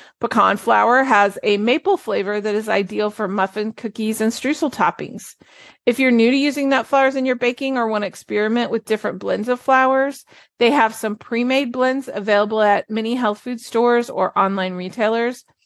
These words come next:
Nut flour blends combine different type of nuts for optimal nutrition and flavor profiles for people with kidney failure. Starting with almond flour, you'll find that a quarter cup serving contains about six grams of protein and three grams of fiber,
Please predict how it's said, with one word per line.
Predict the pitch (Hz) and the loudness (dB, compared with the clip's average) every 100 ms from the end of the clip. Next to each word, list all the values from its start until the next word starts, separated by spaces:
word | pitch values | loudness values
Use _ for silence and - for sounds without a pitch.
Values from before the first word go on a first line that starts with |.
| _ _ - | _ _ -2
Nut | 233 - | 0 0
flour | - 277 277 | 2 4 4
blends | 226 233 233 226 | 0 -4 -4 -6
combine | - 254 220 202 185 | -4 0 0 0 -4
different | 233 233 269 262 | -4 -4 -6 -4
type | 269 | -2
of | 294 | -2
nuts | 247 196 190 - | 0 0 0 -4
for | - 214 - | -6 -4 2
optimal | - 392 240 254 | 2 2 0 -2
nutrition | 254 254 233 214 214 202 | -2 -4 -4 -4 -6 -6
and | - 226 | -2 -2
flavor | 240 277 339 403 | 0 0 2 0
profiles | 359 233 208 - 196 190 196 - - _ _ | 0 -2 0 2 4 4 0 -6 -20 _ _
for | 233 214 196 | 0 0 0
people | 220 202 | -6 -8
with | 190 | -8
kidney | - 180 165 | -6 -6 -6
failure. | - - - - - 233 - | -8 -10 -10 -12 -12 -14 -8
Starting | - 339 349 | 0 0 0
with | 330 - | -6 -4
almond | 202 202 202 208 | -2 -2 -2 -2
flour, | 220 196 | 2 2
you'll | 190 208 | 2 -2
find | 208 233 220 | -2 0 0
that | 208 | -2
a | 180 | -4
quarter | - 262 277 | -4 -4 -4
cup | - 233 | -2 -2
serving | - - 208 190 | -2 -4 -2 -2
contains | 185 262 - 208 214 | -4 -6 -2 -2 0
about | 214 - | 0 -2
six | - 247 - | -2 -8 -4
grams | - 285 320 | 0 0 0
of | 320 | -2
protein | 277 214 - 214 214 | 2 0 0 -2 -2
and | - 202 | -4 -4
three | 202 185 | -2 0
grams | 190 185 196 | 2 0 0
of | 180 | 0
fiber, | 196 190 180 170 | 2 2 2 -2